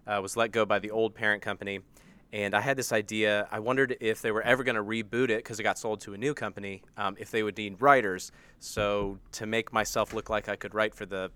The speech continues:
this new channel that maybe would come someday,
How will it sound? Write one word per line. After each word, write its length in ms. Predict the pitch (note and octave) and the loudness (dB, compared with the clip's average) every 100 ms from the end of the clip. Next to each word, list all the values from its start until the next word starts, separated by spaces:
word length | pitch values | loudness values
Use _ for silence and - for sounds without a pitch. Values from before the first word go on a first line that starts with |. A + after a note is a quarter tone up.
| - | -16
this 260 | G#2+ G#2 - | -10 -10 -6
new 180 | A2+ A#2 | -6 -6
channel 400 | - A2+ A2 G#2 | -4 -4 -2 -2
that 180 | G2+ G2+ - - B2+ | -2 -4 -12 -20 -10
maybe 380 | A2+ A2 G#2+ | -2 -2 -2
would 180 | G2 G2+ | -6 -6
come 240 | - A2+ A2 | -4 -4 -4
someday, 520 | - G2+ F#2+ F#2+ F2+ | -8 -8 -6 -6 -8